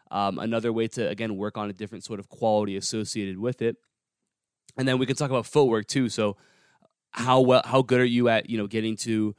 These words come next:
you know, your dropped or your acceleration position where you can go from being at a standstill to now having a back foot to push off of, right? And there's all these different nuanced footwork that can go with it, but ultimately, am I working on my ability to start?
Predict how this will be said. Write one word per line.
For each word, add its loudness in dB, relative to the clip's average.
you -10
know, -2
your -4
dropped 0
or -6
your -6
acceleration -2
position -6
where -6
you -4
can -8
go 0
from -6
being -2
at -2
a -4
standstill -2
to -10
now -2
having 0
a -6
back -2
foot -4
to -8
push -4
off -2
of, -10
right? -4
And 2
there's 2
all 6
these 4
different -4
nuanced -2
footwork 4
that -8
can -10
go 0
with 0
it, 0
but 0
ultimately, 4
am 2
I 0
working 0
on -2
my 0
ability 2
to -4
start? 2